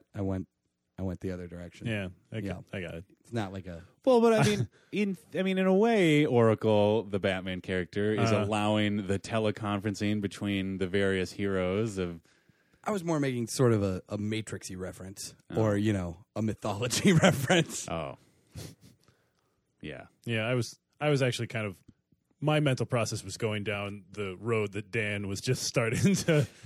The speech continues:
Speaker 2: sketch
Speaker 1: Batman.
Speaker 2: out there.
Speaker 1: Batman.
Speaker 2: Well, yeah, I mean, obviously I was
Speaker 3: Ooh,
Speaker 2: originally thinking Batman,
Speaker 3: maybe,
Speaker 2: but, like
Speaker 3: maybe they should re-, they should do a Batman style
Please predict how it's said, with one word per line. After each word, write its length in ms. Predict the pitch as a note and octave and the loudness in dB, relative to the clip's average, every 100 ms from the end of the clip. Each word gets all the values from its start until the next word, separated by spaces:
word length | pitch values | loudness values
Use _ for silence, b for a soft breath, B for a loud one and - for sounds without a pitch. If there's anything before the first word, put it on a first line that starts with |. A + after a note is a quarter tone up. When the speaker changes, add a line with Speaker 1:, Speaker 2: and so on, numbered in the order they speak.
| B G2+ B - | B -20 B -4
Speaker 2:
sketch 300 | - C#3 C3+ | 4 4 6
Speaker 1:
Batman. 120 | A#2+ | 4
Speaker 2:
out 180 | B2+ B2 | 4 2
there. 260 | C3 A#2+ F#2+ _ _ _ _ _ _ _ | 0 0 -2 _ _ _ _ _ _ _
Speaker 1:
Batman. 500 | C3+ G#2+ A2+ A2+ A2+ - - | 0 2 2 2 0 -8 -4
Speaker 2:
Well, 180 | F3 F3+ | 2 4
yeah, 160 | D3 | 2
I 80 | F#2+ | -2
mean, 200 | G#2+ A2 G2+ | -4 -6 -6
obviously 460 | A2+ G2+ G2 G2+ | -6 -6 -8 -8
I 80 | E2+ | -10
was 120 | D#2+ | 0
Speaker 3:
Ooh, 80 | G3 | 4
Speaker 2:
originally 260 | D3+ F2+ D#2+ | 4 4 -8
thinking 220 | F#2+ E2 | -16 -12
Batman, 240 | F#2 C#3+ | -4 0
Speaker 3:
maybe, 260 | E3 F3 C3+ | 2 4 2
Speaker 2:
but, 80 | - | 0
like 60 | A2 | 0
Speaker 3:
maybe 340 | B2+ D#3 C3+ | 2 2 2
they 140 | A2 G#2+ | 2 0
should 200 | - F2+ | -2 -4
re-, 340 | F2 A2 B2+ | -4 -2 -2
they 140 | G#2 G#2+ | -2 -4
should 160 | G2+ | -4
do 160 | A2+ A#2+ | 0 0
a 40 | |
Batman 580 | G2 G2+ A2+ A#2 G#2 G2 | 0 -2 -4 -4 -2 -4
style 640 | - G2+ F#2 F2 E2 D#2+ | -8 -8 -6 -6 -6 -8